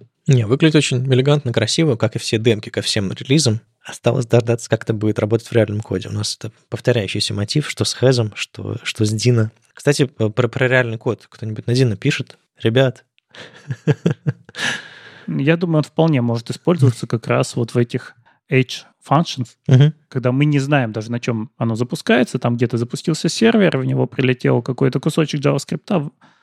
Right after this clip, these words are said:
Speaker 2: выполнился, отдался. А вот, да, я бы с интересом большим посмотрел бы доклады,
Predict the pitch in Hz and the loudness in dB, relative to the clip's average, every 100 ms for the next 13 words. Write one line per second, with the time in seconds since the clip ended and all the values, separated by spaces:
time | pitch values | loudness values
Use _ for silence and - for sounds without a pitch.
0 | _ - 160 156 139 123 - 127 120 120 | _ 0 2 2 2 0 -2 -4 0 0
1 | 117 131 127 131 127 127 143 147 - 139 | 0 -2 0 2 2 2 0 -2 -2 -2
2 | 139 127 139 156 147 - - 160 147 139 | 0 0 0 0 -2 -4 0 0 2 2
3 | 147 - 120 117 - 190 151 - 123 - | 2 0 -2 -2 -2 -2 -2 -2 -2 0
4 | 123 117 113 110 123 123 196 143 | 0 0 -2 -2 2 2 4 2